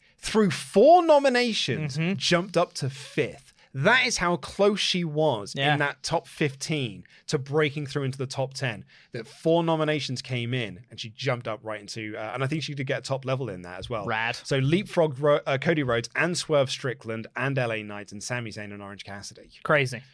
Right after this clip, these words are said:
Speaker 1: Which, you know, we were talking about this on the best, best wrestler of the year. We're like, it kinda sucks that we've had no women in our top
Speaker 2: Mm-hmm.
Speaker 1: ten. But these four late submissions,
Speaker 2: Mm-hmm.
Speaker 1: if you'd have got them in on time,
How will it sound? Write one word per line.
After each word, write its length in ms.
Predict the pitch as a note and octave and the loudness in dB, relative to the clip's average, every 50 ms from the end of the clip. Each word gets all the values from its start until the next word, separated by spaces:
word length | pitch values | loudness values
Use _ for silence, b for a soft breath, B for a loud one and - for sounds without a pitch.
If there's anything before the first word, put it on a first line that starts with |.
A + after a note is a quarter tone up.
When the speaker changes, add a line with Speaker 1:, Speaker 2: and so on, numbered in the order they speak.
| b b b | b b b
Speaker 1:
Which, 160 | E3+ D3 G3 | 0 2 2
you 60 | G#3 | 2
know, 240 | F3+ G#3+ G#3+ G3 F#3 | 4 4 4 4 4
we 60 | F3 | 4
were 60 | E3 | 4
talking 140 | C#3 - G#3 | 4 2 2
about 120 | G3+ F3 D3 | 2 2 0
this 80 | C3 | 0
on 80 | D3+ D3 | -2 -4
the 60 | C#3 | -2
best, 340 | C3 C#3 C3 A#2+ - - _ - - - - | 0 0 0 0 -2 -8 _ -18 -20 -20 -14
best 280 | C#3+ C#3 B2 A#2 - - | -4 -4 -4 -4 -2 -2
wrestler 320 | C3+ C3 C3+ - B2 A#2 | -2 -2 -2 -4 -6 -8
of 80 | A2+ A#2 | -8 -8
the 80 | G#2 | -6
year. 340 | G#2+ B2 C#3 C3 A2 F#2+ G2 | -4 -2 0 0 -2 -4 -6
We're 120 | G#2 A2+ G#2+ | -8 -8 -8
like, 200 | G#2+ G#2+ G#2+ - b b b b b b | -8 -8 -10 -14 b b b b b b
it 120 | - C#3 C3+ | -12 -10 -6
kinda 240 | - E3+ E3 C3+ | -4 -4 -4 -2
sucks 300 | C3 - - G#3+ A3 - | -2 0 0 0 0 0
that 60 | - C3+ | -6 -6
we've 120 | B2 A#2 | -6 -4
had 160 | B2 A#2+ B2 | -6 -6 -4
no 160 | B2+ B2 A#2 | -4 -4 -4
women 280 | A2+ A#2 C3 C#3+ D#3 C3 | -4 -2 -2 -2 -2 -4
in 80 | A#2 A2+ | -4 -6
our 180 | G#2+ G2+ G#2 _ - | -6 -8 -10 _ -14
top 180 | - - C3+ D3+ | -8 -4 -4 -2
Speaker 2:
Mm-hmm. 100 | D3 C3+ | -2 0
Speaker 1:
ten. 380 | D3+ D#3+ D#3+ F#3 - - - - b b b b b b b b b b | 0 2 2 0 0 -4 -12 -20 b b b b b b b b b b
But 100 | A2+ A2+ | -8 -4
these 180 | C#3 C#3 C3 - | -2 -2 -2 -2
four 440 | - - E3+ F#3 G3 G3+ G#3 G#3 G3 | 0 2 6 6 8 8 8 8 8
late 240 | G3 G3+ G#3+ F#3 | 8 6 6 4
submissions, 720 | - - G3+ G3 G3 G3 F#3 - - E3+ C#3+ D3+ D3+ C3 D#3 | 2 2 4 4 4 4 4 4 2 2 2 2 0 2 2
Speaker 2:
Mm-hmm. 240 | F3+ G3+ A3+ G#3+ - _ - - | 2 2 0 -2 -4 _ -20 -12
Speaker 1:
if 160 | - B2 - | -12 -10 -8
you'd 80 | B2+ B2 | -6 -6
have 120 | B2 A#2+ B2+ | -6 -6 -6
got 180 | E3+ F3+ - | -8 -10 -8
them 160 | - E3+ E3 F3 | -8 -8 -6 -6
in 80 | E3+ | -4
on 140 | E3+ E3+ E3 | -4 -6 -4
time, 480 | - D#3+ D#3+ D#3+ D#3 C#3 A#2+ A2 A2+ | -2 -2 0 0 2 0 -2 -4 -8